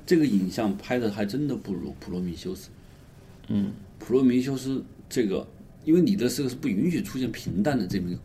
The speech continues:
Speaker 1: 一个东西的，
Speaker 2: <laughs>
Speaker 1: 它天空一定要有倾向，乌云密布，
Speaker 2: 嗯。
Speaker 1: 还是如何，那个光线一定要控制。这个，这个里面这个，呃，至少是在那个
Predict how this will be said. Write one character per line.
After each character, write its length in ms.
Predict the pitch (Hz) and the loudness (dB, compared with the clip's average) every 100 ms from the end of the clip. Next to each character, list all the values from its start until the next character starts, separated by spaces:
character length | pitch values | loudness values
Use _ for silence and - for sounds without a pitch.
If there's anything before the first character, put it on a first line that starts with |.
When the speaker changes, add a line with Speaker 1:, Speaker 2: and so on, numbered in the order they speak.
| - - - | -12 -14 -4
Speaker 1:
一 80 | 104 | 4
个 340 | - 120 180 | 4 6 8
东 120 | 120 | 8
西 100 | 247 | 8
的， 100 | - - - | 4 -2 -14
Speaker 2:
<laughs> 200 | - - | -18 -4
Speaker 1:
它 80 | 135 | -4
天 240 | - 190 | 4 8
空 180 | 185 180 | 10 8
一 140 | 123 127 | 6 4
定 160 | 160 | 2
要 100 | 135 | 2
有 180 | 113 - | 0 -4
倾 240 | - 135 147 | -4 -4 -2
向， 180 | 120 101 - | -6 -8 -8
乌 160 | 131 156 | 2 2
云 100 | 143 | 4
密 180 | 147 | 0
布， 200 | 131 139 - - 92 | -2 -4 -8 -8 -4
Speaker 2:
嗯。 200 | 98 90 | -4 -4
Speaker 1:
还 160 | - 104 | -2 -2
是 120 | 107 | 0
如 180 | 101 101 | 0 0
何， 260 | - 85 - - - - - - | -2 -10 -10 -20 -20 -20 -16 -6
那 80 | 120 | -2
个 80 | 107 | 0
光 300 | 147 175 196 | 4 6 4
线 260 | 165 98 | 4 0
一 40 | 104 | 0
定 80 | |
要 80 | 113 | 0
控 200 | 104 117 | -2 -2
制。 80 | 104 | 0
这 120 | 185 | 2
个， 280 | 180 139 - - - | 4 2 0 -8 -6
这 100 | 254 | 0
个 60 | |
里 140 | 196 107 | 4 6
面 180 | 101 104 | 6 4
这 120 | 113 | 0
个， 320 | 95 71 - - - - - - - - | -2 -4 -8 -16 -20 -20 -20 -20 -20 -18
呃， 260 | - 104 101 | -2 2 2
至 160 | 95 151 | 2 0
少 160 | 120 | 2
是 220 | 101 123 113 | -2 -4 -2
在 220 | 113 101 | 0 2
那 100 | |
个 80 | 113 | 0